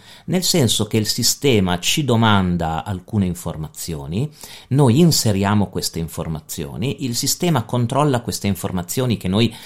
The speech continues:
stiamo inserendo da quelle che ha in memoria e verifica la nostra, eh, la correttezza delle credenziali che noi abbiamo inserito, quindi ci autentica,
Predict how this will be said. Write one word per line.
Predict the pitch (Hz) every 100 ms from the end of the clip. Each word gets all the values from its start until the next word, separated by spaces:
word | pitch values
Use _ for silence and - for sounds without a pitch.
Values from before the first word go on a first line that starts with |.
| -
stiamo | - 101 104
inserendo | 95 113 120 104 92
da | 87
quelle | - 101 -
che | -
ha | 107
in | 110
memoria | 143 160 98 80 98 110 123 - - _
e | 170 -
verifica | 160 190 156 165 - 180 175 -
la | 151
nostra, | 120 - - 139 139 127 - - - -
eh, | - 117 110 110 107 104 101 110
la | 123
correttezza | - 151 170 - - 139
delle | 143 127
credenziali | 117 123 135 - 78 85
che | -
noi | 110
abbiamo | 107 80 80
inserito, | 95 - 80 - 69
quindi | - 104 117
ci | - 165 -
autentica, | 156 147 - 104 85 82 107 - 117